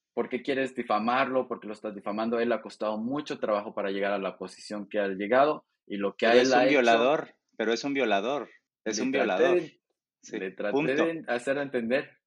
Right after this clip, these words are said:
Speaker 1: este, y nada, me dijo que yo lo estaba difamando y que le digo, "¿Sabe qué? Es que él,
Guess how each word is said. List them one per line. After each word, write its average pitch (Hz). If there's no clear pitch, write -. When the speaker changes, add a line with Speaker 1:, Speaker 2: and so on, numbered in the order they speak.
Speaker 1:
este, 107
y 101
nada, 131
me 101
dijo 117
que 101
yo 113
lo 120
estaba 117
difamando 123
y 101
que 104
le 98
digo, 101
"¿Sabe 123
qué? -
Es -
que 113
él, 104